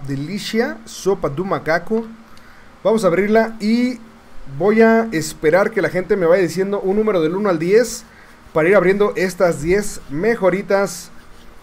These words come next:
de oro, por favor. La gente del chat por ahí vayan diciendo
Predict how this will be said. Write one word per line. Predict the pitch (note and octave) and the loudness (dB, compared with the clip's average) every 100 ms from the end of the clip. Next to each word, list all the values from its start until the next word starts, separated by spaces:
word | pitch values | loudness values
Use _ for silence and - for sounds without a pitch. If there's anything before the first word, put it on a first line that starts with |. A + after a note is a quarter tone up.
| C3+ | 0
de | D3+ | 6
oro, | F#3 F#3 F3 | 6 6 4
por | D#3+ | 2
favor. | C#3+ D#3+ G#3 G#3 - - - - | 0 0 -2 -4 -12 -20 -18 -8
La | D3+ | -4
gente | F#3+ G#3+ | 0 0
del | F3 | 0
chat | G3 G#3 | 0 -2
por | F3+ F3 | 0 0
ahí | E3 G#3+ | 0 -2
vayan | A3+ F3 G3+ | 0 0 0
diciendo | D3+ F3+ F#3 F3+ G3 | -6 -4 -2 0 -2